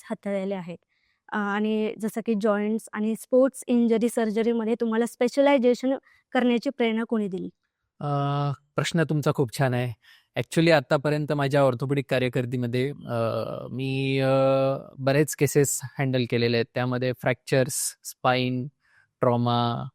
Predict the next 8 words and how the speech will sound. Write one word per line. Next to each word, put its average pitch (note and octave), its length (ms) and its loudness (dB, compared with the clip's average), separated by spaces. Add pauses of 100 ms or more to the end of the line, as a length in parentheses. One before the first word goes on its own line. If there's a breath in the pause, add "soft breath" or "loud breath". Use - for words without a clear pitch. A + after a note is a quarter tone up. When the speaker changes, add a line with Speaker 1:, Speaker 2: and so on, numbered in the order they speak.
(160)
Speaker 2:
जॉइंट A#2+ 240 0
रिप्लेसमेंट, A#2+ 640 -2
आर्थ्रोस्कोपी C3 760 -4
सगळं F3 320 -6
काही F3 140 0
येतं. D3 220 -2 (580 soft breath)
But, D#3 380 0
अ, D3+ 600 6